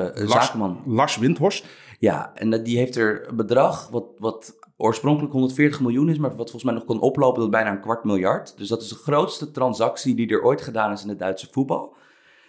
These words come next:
Speaker 2: Ja, en dus nu Hertha heeft sinds die lockdown, sinds het lockdownvoetbal is begonnen, twee keer ruim gewonnen. Maar dit is voor de rest een club waar het, eh, een redelijk potje is.
Speaker 1: Ja, maar ze hebben sinds de winterstop, zeg maar, hebben ze wel echt, echt flinke aankopen ook gedaan, hè?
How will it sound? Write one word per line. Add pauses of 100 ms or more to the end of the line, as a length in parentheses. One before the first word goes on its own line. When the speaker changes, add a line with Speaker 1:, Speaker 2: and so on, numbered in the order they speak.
(680)
Speaker 2:
Ja,
en
dus
nu
Hertha
heeft (240)
sinds
die
lockdown,
sinds
het
lockdownvoetbal
is
begonnen, (200)
twee
keer
ruim
gewonnen. (600)
Maar
dit
is
voor
de
rest
een
club
waar
het,
eh, (560)
een
redelijk
potje
is.
Speaker 1:
Ja,
maar
ze
hebben
sinds
de
winterstop,
zeg
maar,
hebben
ze
wel
echt,
echt
flinke
aankopen
ook
gedaan,
hè?